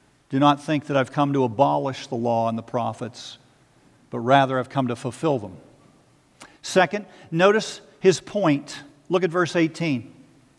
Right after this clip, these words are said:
"For truly I say to you, until heaven and earth passes away, not an iota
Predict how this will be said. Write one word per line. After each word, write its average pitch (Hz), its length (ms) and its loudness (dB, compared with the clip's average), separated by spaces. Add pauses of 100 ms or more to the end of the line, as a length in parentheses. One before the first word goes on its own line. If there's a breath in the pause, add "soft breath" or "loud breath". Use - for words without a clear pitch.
(360 soft breath)
"For 131 120 -4
truly 190 340 6
I 180 100 6
say 190 260 4
to 190 60 -2
you, 202 220 4
until 170 720 2
heaven 185 320 4
and 175 120 -2
earth 185 260 4
passes 180 420 0
away, 180 320 0
not 175 240 -2
an 156 140 -2
iota 185 580 2